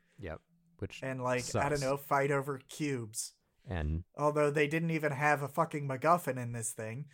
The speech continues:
Speaker 2: So it's just th-, some
Speaker 1: I wish they fought
Speaker 2: dragon
Speaker 1: over cubes.
Speaker 2: asshole who's just like, "I'm gonna laser some cities."
Speaker 1: Yeah, and the dragon asshole, the, the, his whole premise in the beginning of the show is that,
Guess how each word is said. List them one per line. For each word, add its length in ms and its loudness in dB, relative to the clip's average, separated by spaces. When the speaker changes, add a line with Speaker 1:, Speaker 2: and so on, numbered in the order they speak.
Speaker 2:
So 280 2
it's 200 0
just 380 0
th-, 120 -4
some 460 4
Speaker 1:
I 100 -2
wish 260 0
they 100 2
fought 60 4
Speaker 2:
dragon 160 6
Speaker 1:
over 80 2
cubes. 40 -2
Speaker 2:
asshole 680 6
who's 300 2
just 280 2
like, 280 4
"I'm 200 8
gonna 260 4
laser 420 2
some 240 -2
cities." 680 0
Speaker 1:
Yeah, 160 2
and 140 0
the 60 4
dragon 360 2
asshole, 480 0
the, 480 4
the, 200 4
his 300 4
whole 140 4
premise 340 2
in 60 0
the 60 0
beginning 340 0
of 60 0
the 60 0
show 240 0
is 140 0
that, 180 0